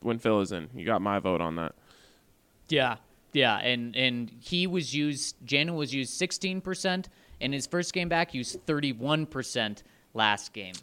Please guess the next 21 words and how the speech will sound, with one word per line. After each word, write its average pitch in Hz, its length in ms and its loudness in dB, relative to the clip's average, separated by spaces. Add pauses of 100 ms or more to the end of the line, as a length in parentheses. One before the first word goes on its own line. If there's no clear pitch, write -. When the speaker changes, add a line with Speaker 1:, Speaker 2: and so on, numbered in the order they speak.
(260)
Speaker 1:
And 123 200 0
based 139 340 4
on 135 340 4
that, 156 440 6
we 127 200 2
should 143 240 0
be 143 180 8
up 135 220 6
to 143 480 6
almost 147 640 4
sixty - 580 -2
percent 190 360 0
this - 140 -12
week. 90 140 -2
Speaker 2:
Exactly, 123 800 0
exactly. 120 580 0
Next 143 220 0
one 202 80 -2
coming 196 160 2
in 214 80 0
from 214 160 -4